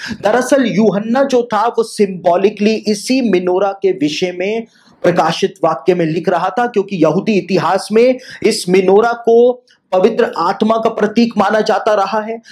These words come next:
इसको जीवन के पेड़ का प्रतीक माना जाता रहा है और सबसे बढ़कर इसको मसीह का प्रतीक जो है वो माना जाता रहा है।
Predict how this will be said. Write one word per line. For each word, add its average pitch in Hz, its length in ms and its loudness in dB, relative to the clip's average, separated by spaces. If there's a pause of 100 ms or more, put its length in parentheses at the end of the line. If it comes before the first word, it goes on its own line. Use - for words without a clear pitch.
(140)
इसको 202 300 2
जीवन 190 500 0
के 247 180 0
पेड़ 220 280 4
का 226 160 -2
प्रतीक 220 500 -2
माना 214 200 2
जाता 208 360 0
रहा 202 300 -4
है 247 180 -6 (300)
और 165 120 2
सबसे 277 720 -2
बढ़कर 208 760 -2
इसको 190 840 0 (220)
मसीह 170 720 0
का 196 140 2
प्रतीक 175 640 -4
जो 175 120 2
है 156 180 0
वो 170 180 -2
माना 135 260 -4
जाता 131 320 -6
रहा - 220 -8
है। - 100 -12